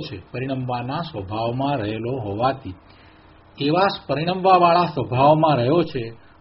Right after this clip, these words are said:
તો પછી પરિણમન તો થાય ને. તો પરિણમન થાય ત્યારે શું થાય?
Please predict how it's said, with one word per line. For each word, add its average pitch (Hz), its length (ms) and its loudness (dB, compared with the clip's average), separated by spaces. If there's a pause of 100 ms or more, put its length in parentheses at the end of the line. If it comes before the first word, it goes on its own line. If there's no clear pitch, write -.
(120)
તો 165 80 -8
પછી 156 320 -10
પરિણમન 160 460 -6
તો 170 140 -6
થાય 165 360 -4
ને. 131 200 -10 (640)
તો 143 60 -10
પરિણમન 180 500 -4
થાય 180 300 -2
ત્યારે 180 280 0
શું 254 300 -6
થાય? 110 420 -8